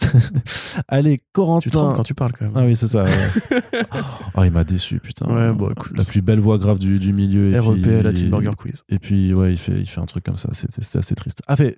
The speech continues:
Speaker 1: du coup,
Speaker 2: Oui.
Speaker 1: euh, Nightfall aussi, qui arrive chez Vought Comics, qui est un titre pour l'instant dont on
Speaker 2: Oui.
Speaker 1: ne sait rien, mais dont j'aime
Speaker 2: Si.
Speaker 1: beaucoup le principe.
Speaker 2: Double feature.
Speaker 1: Voilà, c'est un
Speaker 2: Exactement.
Speaker 1: double feature. Alors, le double feature, qu'est-ce que c'est ? Euh, tout simplement, bah, c'était, euh,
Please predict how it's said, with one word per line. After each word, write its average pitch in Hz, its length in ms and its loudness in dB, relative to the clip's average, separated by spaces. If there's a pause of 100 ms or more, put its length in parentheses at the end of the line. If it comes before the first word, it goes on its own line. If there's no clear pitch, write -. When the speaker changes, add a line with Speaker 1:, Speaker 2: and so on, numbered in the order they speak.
Speaker 1:
du 143 160 2
coup, 131 260 2 (200)
Speaker 2:
Oui. 135 260 2 (320)
Speaker 1:
euh, 110 220 2
Nightfall 143 480 0
aussi, 139 240 0
qui - 120 -2
arrive 113 140 2
chez 98 120 0
Vought 120 180 2
Comics, 123 300 2 (580)
qui 110 220 4
est 107 120 0
un 117 60 2
titre 127 180 0
pour 120 140 2
l'instant 135 160 2
dont 117 140 0
on 117 40 2
Speaker 2:
Oui. 135 80 2
Speaker 1:
ne 139 60 2
sait 131 160 2
rien, 127 260 2
mais 127 120 2
dont 117 120 2
j'aime 113 140 2
Speaker 2:
Si. 113 100 2
Speaker 1:
beaucoup 139 240 4
le 180 60 0
principe. 139 500 -2
Speaker 2:
Double 123 240 2
feature. 117 560 -2
Speaker 1:
Voilà, 95 320 2
c'est 110 180 -2
un 104 60 2
Speaker 2:
Exactement. 110 220 2
Speaker 1:
double 143 120 2
feature. 113 300 0
Alors, 98 160 2
le 104 140 2
double 131 260 2
feature, 120 500 0
qu'est-ce 143 220 -4
que 117 140 0
c'est ? 120 260 -2 (400)
Euh, 104 60 4
tout 104 120 -2
simplement, 120 380 2
bah, 113 140 2
c'était, 113 320 0
euh, 92 160 0